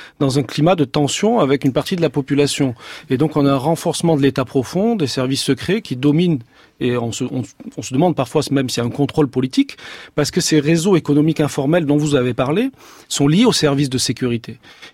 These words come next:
Et donc là, on a vraiment, euh, des intérêts, comme le disait ma collègue ici, euh, au statu quo, parce que l'ouverture va, va menacer ce système. En même temps, euh, pour revenir sur ce que disait Bernard, qui nuançait ce propos, euh, l'État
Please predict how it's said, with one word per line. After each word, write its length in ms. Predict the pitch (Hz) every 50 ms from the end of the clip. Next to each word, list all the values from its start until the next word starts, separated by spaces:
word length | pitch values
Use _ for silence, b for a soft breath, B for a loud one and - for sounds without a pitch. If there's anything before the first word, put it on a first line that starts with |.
| B -
Et 80 | 127 120
donc 200 | 127 139 135 -
là, 200 | 175 202 240 254
on 240 | 190 143 135 135 151
a 160 | 175 202 185
vraiment, 500 | 139 123 139 139 156 175 190 196 160 135
euh, 160 | 127 123 123
des 220 | 120 123 120 123
intérêts, 320 | 139 127 - 139 139 170 160
comme 200 | - 135 127 120
le 60 | 127
disait 240 | 120 123 131 123 135
ma 120 | 127 127 117
collègue 280 | - - 143 147 131
ici, 360 | 135 131 - - 233 247 226 B B B B B B B B -
euh, 180 | 139 131 135 -
au 120 | - 139
statu 240 | - - 156 - 196
quo, 240 | - - 247 233 - - _ - -
parce 120 | 147 127 -
que 100 | - 165
l'ouverture 540 | 165 196 180 165 180 165 - - 277 247
va, 140 | 160 156 160 - 196 - - 156
va 160 | 180 220 226
menacer 400 | 240 220 208 196 175 - - 214
ce 140 | - - 151
système. 440 | - - 160 - - 220 165 131 120 B B B B B B B B -
En 160 | - 170 185
même 180 | 196 196 185
temps, 320 | 160 - 214 208 196 160 - _ _ -
euh, 220 | 131 123 123 120
pour 180 | 120 - 135 117
revenir 240 | 123 123 131 143 135
sur 120 | - -
ce 40 | -
que 100 | - 123
disait 220 | 117 120 113 127
Bernard, 460 | 123 131 135 123 139 139 143 135 - -
qui 260 | - 123 113 113 113
nuançait 420 | 120 127 131 131 127 - - 143
ce 120 | - - 117
propos, 420 | - - 147 - 247 285 294 277 B B B B B B B B -
euh, 500 | - 139 127 131 127 127 131 131 139 147
l'État 600 | - 135 131 156 151 - - 240 311 330 247 -